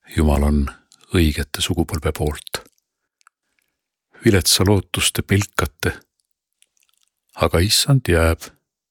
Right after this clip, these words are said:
tema varjupaigaks. Oh, et juba tuleks Iisraeli abi Siionist.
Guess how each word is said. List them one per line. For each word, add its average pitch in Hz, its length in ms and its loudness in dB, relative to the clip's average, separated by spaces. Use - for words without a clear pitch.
tema 80 280 0
varjupaigaks. 76 840 -6
Oh, 120 280 -4
et - 520 -4
juba 80 240 2
tuleks 78 560 -2
Iisraeli 78 520 2
abi 76 460 -4
Siionist. - 800 -4